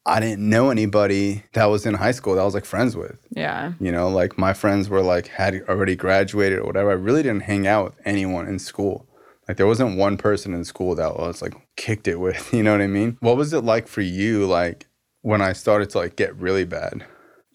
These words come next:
Speaker 2: It was really hard to watch. I didn't know, honestly, like, if you were gonna make it, like, where your life was gonna go from there. Yeah.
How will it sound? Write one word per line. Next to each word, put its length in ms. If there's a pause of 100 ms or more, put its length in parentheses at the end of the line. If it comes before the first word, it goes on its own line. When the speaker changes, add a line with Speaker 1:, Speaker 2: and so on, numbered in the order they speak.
Speaker 2:
It 60
was 140
really 180
hard 200
to 60
watch. 460
I 140
didn't 260
know, 680 (220)
honestly, 540
like, 180
if 220
you 120
were 140
gonna 160
make 300
it, 500
like, 80 (140)
where 300
your 200
life 240
was 140
gonna 220
go 180
from 220
there. 500 (180)
Yeah. 420